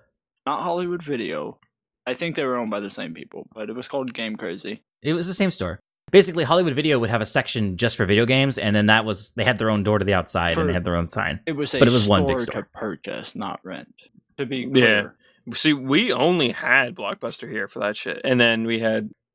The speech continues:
Speaker 3: GameStop at E B Games.
Speaker 1: This was better than E B and GameStop. They, like, they didn't give you such a shit price,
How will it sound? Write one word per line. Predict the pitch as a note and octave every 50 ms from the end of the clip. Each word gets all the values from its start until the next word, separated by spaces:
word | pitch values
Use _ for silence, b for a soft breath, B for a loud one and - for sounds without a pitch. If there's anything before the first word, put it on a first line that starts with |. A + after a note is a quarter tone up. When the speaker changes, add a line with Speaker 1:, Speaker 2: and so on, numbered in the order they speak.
| _ - _
Speaker 3:
GameStop | C3 C3+ C3+ C3+ C3 - - - A#2 A2 G2+ G#2+
at | G#2 -
E | A#2+ A2+
B | A2 A2 A2 G#2+ A2 A2
Games. | G#2+ - G2 - - - -
Speaker 1:
This | F3 F#3+ F3+ -
was | A#3 A3 -
better | - F3 F3+ G3 G#3
than | F#3+ G3 G3 E3+ -
E | - D#3+ E3+ E3+
B | D3 D3 C#3+ D3 D#3 D#3+ D#3 - -
and | B2+ C3 B2+ B2+ B2+ A#2+
GameStop. | - A#2+ G#2+ G2+ - - - - F#2 - - - _ _ - _ _ _ _ _ _
They, | C3+ C3+ C#3+
like, | C#3 D3 C#3 C3+ C3 - _ - - - _ _ _ _ _ b b b b b b b b _
they | - E3+ F#3
didn't | F#3 G#3 G#3 F#3+ E3
give | F#3+ F#3 F3 E3
you | F3 F#3 F#3 E3+ D3 - -
such | - - - - - - - - - D3+ C#3+ C#3 - -
a | C#3 B2 B2
shit | B2 - - C#3+ B2 - -
price, | - B2+ A2+ A2 F2 - - - - - - - -